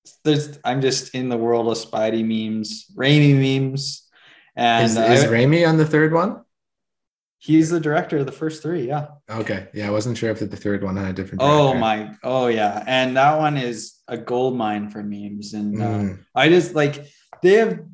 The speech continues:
Speaker 1: they've come so far. Like, I just watched a video yesterday, just yesterday I was watching these memes, and somebody edited in Bully Maguire into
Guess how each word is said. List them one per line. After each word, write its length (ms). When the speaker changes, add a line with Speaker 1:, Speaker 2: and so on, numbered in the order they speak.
Speaker 1:
they've 220
come 200
so 240
far. 360
Like, 200
I 140
just 160
watched 260
a 60
video 320
yesterday, 680
just 300
yesterday 400
I 20
was 120
watching 500
these 240
memes, 500
and 520
somebody 440
edited 400
in 520
Bully 360
Maguire 600
into 640